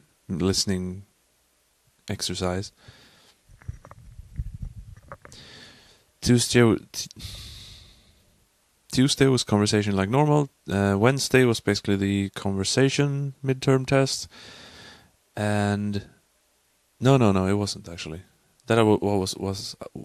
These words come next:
that was what I expected it to be, but it wasn't. Basically, Wednesday was just a big, uh, a-, a-, achievement test like regular, the Friday test, but on a Wednesday.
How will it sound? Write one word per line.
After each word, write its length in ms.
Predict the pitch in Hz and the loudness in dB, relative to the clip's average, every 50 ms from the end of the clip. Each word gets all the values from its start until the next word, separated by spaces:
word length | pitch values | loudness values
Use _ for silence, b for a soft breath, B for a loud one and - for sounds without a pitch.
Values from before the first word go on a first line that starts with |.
| - - | -18 -10
that 280 | 92 95 120 135 - - | -4 -2 -2 -2 -2 -2
was 180 | 107 101 - | -4 -2 -2
what 140 | - 101 98 | 0 0 2
I 60 | 98 | 2
expected 560 | 95 90 - - - - - 131 - - 95 | 0 -2 -4 -6 -6 -6 -6 -8 -6 -6 -4
it 80 | 92 - | -4 -6
to 80 | - - | -6 -8
be, 140 | - 87 87 | -8 -8 -8
but 140 | - - 92 | -6 -6 -4
it 100 | 85 - | -4 -2
wasn't. 280 | 104 101 - 87 - B B B B B B B B B B B - - | -4 -4 -6 -8 -12 B B B B B B B B B B B -4 2
Basically, 340 | - 120 127 - - 120 113 | 2 2 4 4 4 4 6
Wednesday 380 | 104 113 120 123 - - 107 | 6 6 6 4 4 4 4
was 160 | 92 95 95 - | 4 4 2 2
just 200 | 95 95 - - | 0 -2 -2 -2
a 60 | 92 | -2
big, 440 | 95 98 95 95 90 90 92 92 - - 120 117 131 143 - - | 0 0 0 0 -2 -4 -8 -8 -10 -16 -20 -20 -20 -20 -12 -6
uh, 320 | - 95 95 90 67 85 95 - - - - - | -4 -2 -2 0 0 -2 -4 -4 -8 -18 -10 -4
a-, 60 | - | -2
a-, 60 | 101 - | 0 0
achievement 640 | - - - - 113 113 107 107 104 95 95 - - | 0 -2 -2 0 0 0 0 0 0 0 -2 -4 -8
test 340 | - 107 98 92 - - - _ - - | -6 -6 -4 -4 -6 -8 -10 _ -14 -10
like 440 | - 85 98 95 92 - - - - | -4 -2 -2 -2 -2 -4 -8 -8 -4
regular, 420 | - 101 104 98 98 87 87 87 | -2 -2 -2 -2 -2 -2 -2 -2
the 120 | 90 92 90 | -2 -2 -4
Friday 480 | - - - 98 98 98 92 87 87 | -4 -2 -2 0 2 2 2 0 0
test, 340 | - - 90 85 82 - - - | -2 -4 -4 -4 -4 -6 -6 -4
but 180 | - 92 85 - | -2 -2 -2 -2
on 100 | 92 92 | -2 -2
a 60 | 87 | 0
Wednesday. 480 | 90 95 101 98 - - 85 85 87 | 0 0 0 -2 -4 -4 -4 -6 -8